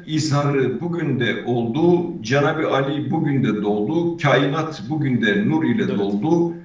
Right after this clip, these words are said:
Speaker 1: bugün Nevruz oldu, eyyam bizimdir, sevinelim canlar, canlar, bayram bizimdir. Yani şimdi burada örneğin şey, şeyden bahsediyor.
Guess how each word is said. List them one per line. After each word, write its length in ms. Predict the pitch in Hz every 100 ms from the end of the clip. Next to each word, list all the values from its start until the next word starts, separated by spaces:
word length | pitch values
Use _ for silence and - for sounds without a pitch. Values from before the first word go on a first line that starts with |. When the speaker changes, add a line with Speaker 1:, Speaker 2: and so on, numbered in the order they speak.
| -
Speaker 1:
bugün 500 | 139 147 139 123 123
Nevruz 500 | 131 123 143 156 -
oldu, 440 | 113 98 98 95 110
eyyam 440 | 117 135 127 117
bizimdir, 480 | 123 139 143 131 156
sevinelim 680 | - 139 139 139 143 139 120
canlar, 680 | - 120 117 139 147 - 107
canlar, 540 | 127 113 131 131 123
bayram 540 | 131 131 143 151 131
bizimdir. 420 | 139 139 143 110 95
Yani 340 | 120 123 127
şimdi 360 | 135 143 123 156
burada 280 | 156 156
örneğin 380 | 156 160 135 139
şey, 480 | - 151 160 151 -
şeyden 420 | - 135 160 160
bahsediyor. 520 | 131 - 113 110 104